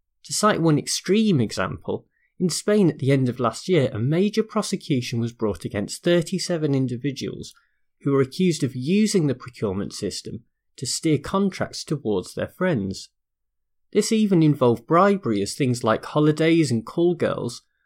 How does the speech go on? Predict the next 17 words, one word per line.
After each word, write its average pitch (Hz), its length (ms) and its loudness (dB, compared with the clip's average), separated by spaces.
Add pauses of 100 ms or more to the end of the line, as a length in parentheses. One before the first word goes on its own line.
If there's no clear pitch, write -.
(160)
were 143 80 -2
used 165 380 2
to - 180 -4
influence 117 560 -4
decision 135 520 -2
makers. - 540 -6 (1120)
Europe 208 380 4
is 190 140 0
abound 117 340 2
with 113 140 -2
stories 123 480 2
that - 260 -4
are 120 40 -4
not 147 280 2
dissimilar 131 460 0
to 117 180 -6
this, - 420 -6